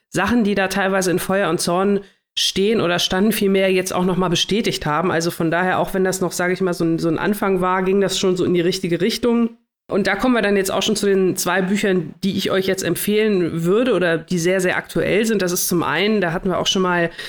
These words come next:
kurz auf Instagram vor ein paar Wochen drüber gesprochen, ähm, Zu viel ist, äh, Zu viel und nie genug von Mary L. Trump, also von der Nichte von Donald Trump.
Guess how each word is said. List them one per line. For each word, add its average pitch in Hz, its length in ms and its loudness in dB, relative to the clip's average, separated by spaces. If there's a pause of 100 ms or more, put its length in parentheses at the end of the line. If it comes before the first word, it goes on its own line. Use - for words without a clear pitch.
(460)
kurz 233 200 2
auf 226 140 -2
Instagram 214 600 0
vor 214 140 0
ein 202 80 0
paar 196 220 0
Wochen 202 200 0
drüber 185 220 0
gesprochen, 190 680 0
ähm, 175 380 0
Zu 214 140 -2
viel 233 320 2
ist, - 680 -2
äh, 165 260 2
Zu - 160 -2
viel 226 360 0
und 196 100 2
nie 202 140 2
genug 190 460 2
von 196 440 0
Mary 202 300 2
L. 170 260 2
Trump, 233 400 0
also 175 220 -2
von 180 160 -2
der 156 120 2
Nichte 220 320 0
von 240 220 -2
Donald 247 340 0
Trump. 240 440 0